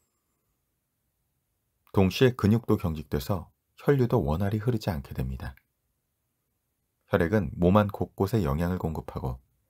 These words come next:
동시에 노폐물을 씻어내는 역할을 합니다. 하지만 근육이 경직되면 혈액이 이런 일을 할 수 없게 되죠.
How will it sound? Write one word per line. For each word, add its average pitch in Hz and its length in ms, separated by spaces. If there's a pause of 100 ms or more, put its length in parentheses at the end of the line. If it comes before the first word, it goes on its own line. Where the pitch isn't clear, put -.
(340)
동시에 87 340
노폐물을 90 540
씻어내는 92 540
역할을 76 360
합니다. 65 360 (880)
하지만 113 380
근육이 80 380
경직되면 76 680 (440)
혈액이 107 340
이런 76 240
일을 73 160
할 80 80
수 - 120
없게 69 240
되죠. 62 360